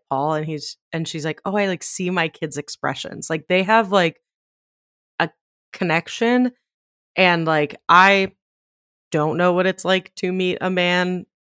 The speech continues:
that was a sperm donor of mine, and now, like, my children are connected to you that I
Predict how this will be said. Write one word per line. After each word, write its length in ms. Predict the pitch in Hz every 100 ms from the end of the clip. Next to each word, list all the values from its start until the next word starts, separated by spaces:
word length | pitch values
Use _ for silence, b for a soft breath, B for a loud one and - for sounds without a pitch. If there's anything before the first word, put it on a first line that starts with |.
| _ _ _
that 180 | 180 165
was 200 | 175 156
a 100 | 185
sperm 320 | - 175 180
donor 300 | 175 180 180
of 120 | 180 151
mine, 320 | 170 170 170
and 160 | 147 143
now, 200 | 143 147
like, 240 | 151 -
my 140 | 143
children 440 | 151 - 160 151 160
are 60 | 156
connected 420 | - 170 - 165
to 120 | - 165
you 240 | 165 160
that 280 | 151 147 - _
I 440 | 143 143 151 156